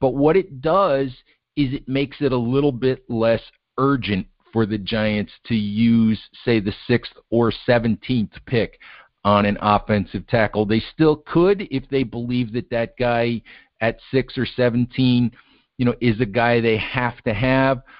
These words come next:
but they don't necessarily need to reach or force a pick for an offensive tackle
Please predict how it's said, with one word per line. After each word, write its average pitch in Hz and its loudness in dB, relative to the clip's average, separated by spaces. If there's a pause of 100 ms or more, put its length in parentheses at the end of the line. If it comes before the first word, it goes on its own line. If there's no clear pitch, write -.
(180)
but 131 0
they 123 2
don't 139 0
necessarily 131 -2
need 120 -2
to 110 -4
reach 120 -4
or 110 0 (160)
force 170 0
a 131 -6
pick 123 0 (160)
for 120 2
an 117 -2
offensive 113 -4
tackle 117 0